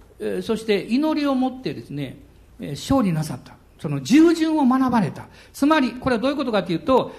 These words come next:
肉の中に働きかけてくる罪の要求に従わないで、神の御心に従われて従順を学ばれた。その結果、罪を犯されなかったんです。でも、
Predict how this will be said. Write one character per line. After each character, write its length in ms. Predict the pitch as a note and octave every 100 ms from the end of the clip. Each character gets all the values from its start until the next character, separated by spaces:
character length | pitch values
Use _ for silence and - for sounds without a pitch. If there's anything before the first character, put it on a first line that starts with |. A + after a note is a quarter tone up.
| - F#3
肉 320 | E4 F4 F4
の 160 | D#4+
中 240 | C4 B3+ A#3+
に 120 | G3+
働 380 | A#3 C#4+ D4 C#4
き 140 | C#4
か 140 | B3 B3
け 120 | C4
て 140 | C4+
く 160 | A#3+ C#4
る 160 | A#3+ -
罪 320 | - E4 D4+
の 140 | A3+ E3+
要 420 | F#3 C#4 D4+ D4
求 340 | - C4+ C4
に 460 | C#4 E4+ F#3+ - - - -
従 320 | - D#4 D4+
わ 240 | D4+ D4 C#4
な 160 | C#4
い 120 | A#3+ F3
で、 540 | A#3+ F#3 - - - _ _ -
神 340 | D4+ D#4+ D4
の 120 | A#3
御 160 | G3+ A#3+
心 440 | D4 D4 C#4 C#4
に 120 | C4+
従 260 | - B3 A3+
わ 140 | G#3+
れ 140 | F#3+ E3+
て 200 | - E3
従 280 | E3+ C4+ A#3
順 160 | A#3+
を 60 | G#3+
学 180 | G3 E3+
ば 80 | B2
れ 60 |
た。 100 | - -
そ 140 | -
の 100 | F4+
結 160 | E4 F4+
果、 140 | A#3
罪 240 | F3 A#3 F#3+
を 80 | D3+
犯 160 | D#3+
さ 80 | D3+
れ 80 | C3
な 80 | A#2+
か 80 |
っ 20 | -
た 100 | -
ん 20 |
で 80 | -
す。 120 | - - - - - - - - _ _ - - - - - - _ - - -
で 120 | F4
も、 440 | E4 C4+ - -